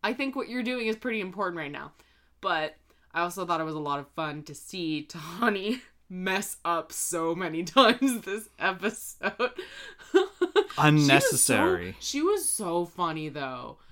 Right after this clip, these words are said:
Speaker 1: She was so funny in the ways that she kept making things more and more difficult for Eleanor.
Speaker 2: Mm-hmm.
Speaker 1: When she comes in, um, to Chidi's place and she's trying to hide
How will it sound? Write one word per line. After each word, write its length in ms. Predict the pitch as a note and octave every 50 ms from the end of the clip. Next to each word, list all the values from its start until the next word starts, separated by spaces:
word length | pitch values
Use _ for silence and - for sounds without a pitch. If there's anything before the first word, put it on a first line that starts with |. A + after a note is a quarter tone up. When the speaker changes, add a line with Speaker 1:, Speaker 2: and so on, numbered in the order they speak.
| - -
Speaker 1:
She 180 | - - A#3 B3
was 160 | B3 B3 -
so 180 | - G3 F3 F3
funny 360 | E3 F3 E3 D#3+ E3 D#3+ D#3+
in 100 | D#3 D#3+
the 80 | E3 D#3
ways 300 | C#3+ D3 C#3+ D3+ D#3+ D#3
that 180 | E3+ E3 D#3+
she 120 | - D#3+ D#3+
kept 360 | - - F3 D#3+ D#3 - - - _ _ _ _ _ -
making 460 | E3+ E3+ E3+ E3 D#3+ F3+ F3 E3+ E3
things 380 | D#3+ - D#3 D#3 D#3 D3+ C#3 C#3 C3+ - -
more 340 | D#3 D3+ C#3+ C#3 C#3+ D3+ D3+
and 100 | D3+ D#3
more 180 | D3 C#3+ C#3+
difficult 600 | D3 D3 D3 C3+ - - D#3 - F3 D#3+ D#3+ D#3+
for 140 | - D#3+ - -
Eleanor. 540 | C3+ C#3+ D3 D#3 D#3 E3+ F#3 G3 G#3 G#3+
Speaker 2:
Mm-hmm. 220 | - A2 G2+ B2 B2 A#2 - _ _ - - _ _ _ _ _ _ _
Speaker 1:
When 500 | C#3+ D#3 E3+ D#3+ D#3+ D#3+ D#3+ E3 - C3
she 220 | E3+ - - G3 F#3
comes 460 | D3 - - G3 G3 G3 F#3+ D#3 D3+
in, 420 | F3 D#3+ E3 F3 F#3 G#3 A3+ C4 - _ _ _ _ _ _ _ _
um, 540 | - D#3+ E3 D#3+ D3+ C#3 C3+ C#3 C#3 C#3 - - _ _ _ _ _ _ _ _ - - -
to 420 | - G3+ F#3+ F3+ F3 E3+ E3 D#3+
Chidi's 500 | D#3+ - - A3 G3+ F#3+ G3 G3 G3+ G3
place 500 | - - - G3 F3 F3 F3+ F#3+ A3+ -
and 180 | - - F3+ F#3
she's 280 | - - G3 F#3 - -
trying 520 | - - G3+ F3 E3 E3+ F3 F3+ F3+ F3
to 100 | F3 E3+
hide 760 | E3 - - - F3 E3+ E3 E3 E3+ F3 F3+ F#3 F#3+ G3 G3 A3+